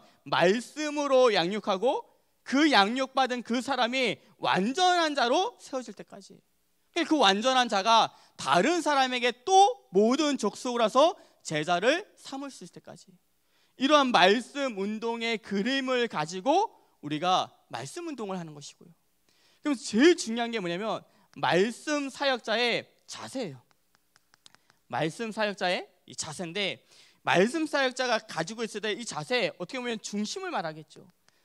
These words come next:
그 중심에 따라서 문이 열리거나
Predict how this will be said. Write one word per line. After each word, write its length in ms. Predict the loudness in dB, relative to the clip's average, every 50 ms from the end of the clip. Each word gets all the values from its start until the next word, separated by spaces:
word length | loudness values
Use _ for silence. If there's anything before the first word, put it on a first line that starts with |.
| _ _ _ _
그 240 | _ 0 2 2 2
중심에 640 | 2 -2 -6 -4 -2 -2 -2 -4 -6 -4 -2 -4 -2
따라서 720 | 0 2 2 4 4 2 2 2 2 2 2 0 -2 -6 _ _ _ _ _ _ _ _ _
문이 840 | -14 -6 -4 -2 -2 -2 0 -2 0 0 0 -2 -2 -2 -4 -6 _ -2
열리거나 720 | 0 2 2 2 2 0 -2 -2 0 2 2 2 0 -2